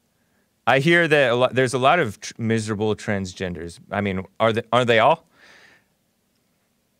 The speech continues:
There's this kid who's been celebrated. Not ju-, I'm not talking about Desmond is amazing. I'm talking about,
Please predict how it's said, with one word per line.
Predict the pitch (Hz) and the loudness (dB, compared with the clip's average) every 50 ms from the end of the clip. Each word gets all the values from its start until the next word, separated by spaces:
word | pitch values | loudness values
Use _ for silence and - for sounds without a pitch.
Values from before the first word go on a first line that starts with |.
| _ _ | _ _
There's | 117 123 123 127 123 127 | 0 2 2 2 2 0
this | 135 131 - | -2 -4 -4
kid | - - - 196 214 180 135 117 | -4 0 2 2 2 2 2 0
who's | 127 135 131 123 117 | 0 0 0 0 0
been | 120 139 131 120 | 0 0 2 2
celebrated. | 110 - - 151 139 127 120 104 123 120 113 104 104 104 98 98 | -2 0 2 2 2 2 2 2 0 0 2 0 0 -2 -2 0
Not | 120 131 139 135 | 2 2 2 2
ju-, | 135 139 - | 0 -2 -2
I'm | 131 131 143 | -2 0 2
not | 156 156 135 | 2 0 2
talking | - 165 151 - 160 | 2 0 2 0 0
about | 135 143 139 131 117 110 | 2 2 0 0 0 0
Desmond | 143 151 156 151 139 143 147 143 135 | 2 2 2 0 0 -2 -2 0 -2
is | 135 117 | -2 -2
amazing. | 127 120 123 143 170 156 127 113 110 | -2 -2 -2 -2 -2 -4 -4 -6 -6
I'm | 110 107 | -6 -2
talking | - 139 123 - 123 123 | -2 -2 -2 -2 -2 -2
about, | 113 123 123 120 117 110 - | 0 2 2 2 2 0 -2